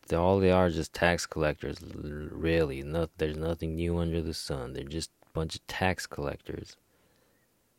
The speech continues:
They think they control the elephant. I mean, they could probably shoot it down.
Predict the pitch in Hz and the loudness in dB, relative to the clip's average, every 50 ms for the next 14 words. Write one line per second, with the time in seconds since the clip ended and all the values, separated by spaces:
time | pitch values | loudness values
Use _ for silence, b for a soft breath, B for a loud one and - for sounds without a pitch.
0 | _ _ _ _ _ _ _ _ _ _ _ _ _ _ _ 123 131 131 123 131 | _ _ _ _ _ _ _ _ _ _ _ _ _ _ _ 6 6 8 8 8
1 | 131 127 123 127 120 - 123 120 110 123 127 123 123 127 127 131 135 127 104 - | 8 8 8 6 6 6 4 4 6 6 6 8 8 8 6 6 6 4 0 -2
2 | - - - - _ _ _ _ _ _ _ _ _ _ _ _ _ _ _ _ | -8 -12 -12 -14 _ _ _ _ _ _ _ _ _ _ _ _ _ _ _ _
3 | _ _ _ _ _ _ _ _ _ _ _ - _ _ _ _ _ _ _ _ | _ _ _ _ _ _ _ _ _ _ _ -20 _ _ _ _ _ _ _ _
4 | _ _ _ _ _ _ _ _ _ _ _ _ _ _ _ _ _ _ _ _ | _ _ _ _ _ _ _ _ _ _ _ _ _ _ _ _ _ _ _ _
5 | _ _ _ _ _ _ _ _ _ _ _ _ _ _ _ _ _ _ - - | _ _ _ _ _ _ _ _ _ _ _ _ _ _ _ _ _ _ -8 -6
6 | 78 80 82 80 80 82 85 80 - 85 82 - - 95 98 98 85 80 - - | -2 0 2 2 4 4 4 4 2 0 0 2 2 4 6 4 4 2 2 2
7 | 95 92 87 80 80 90 95 110 123 131 131 127 123 123 | 2 2 2 2 2 2 2 4 2 2 0 -2 -4 -8